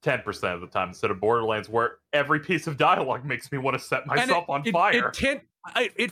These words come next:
Speaker 2: really feels like they front-loaded all that shit, 'cause I got, like, past the second set of levels and stopped seeing, like, memes. I, I feel like they had to include that to not scare people.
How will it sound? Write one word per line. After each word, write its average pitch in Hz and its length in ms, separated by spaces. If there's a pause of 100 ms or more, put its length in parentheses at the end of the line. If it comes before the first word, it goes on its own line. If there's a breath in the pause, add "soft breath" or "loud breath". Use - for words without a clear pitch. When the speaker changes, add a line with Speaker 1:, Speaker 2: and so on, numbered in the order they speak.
(100)
Speaker 2:
really 240 280
feels 202 300
like 202 160
they 165 120
front-loaded 160 600
all 202 160
that 214 160
shit, - 380
'cause 156 160
I 156 120
got, 165 300
like, 143 320 (540)
past 156 380
the 165 60
second 147 600
set 143 260
of 123 160
levels 120 380
and 131 120
stopped - 460
seeing, 120 540 (720)
like, 135 200
memes. 113 680 (1600)
I, 175 160
I 185 100
feel 202 180
like 220 160
they 220 100
had 180 220
to 180 60
include 160 420
that 170 220
to 165 100
not 151 240
scare 139 420
people. 269 680